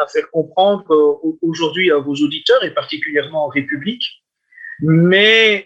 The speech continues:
euh, euh, l'Église et l'État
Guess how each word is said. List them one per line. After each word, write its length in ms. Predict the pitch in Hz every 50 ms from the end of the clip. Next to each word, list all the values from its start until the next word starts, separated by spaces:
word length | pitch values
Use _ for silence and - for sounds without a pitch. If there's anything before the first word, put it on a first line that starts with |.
| - 160
euh, 800 | 151 147 147 143 139 156 151 151 151 151 151 151 147 143 143 143 _ _ _ _ _ _ _ -
euh, 360 | - 90 90 92 - - - - 175 175 165
l'Église 1040 | 165 170 185 214 208 165 160 180 180 214 247 262 269 254 214 165 143 - - _ _ -
et 120 | 220 254
l'État 600 | 247 220 175 165 - - - 170 208 254 294 -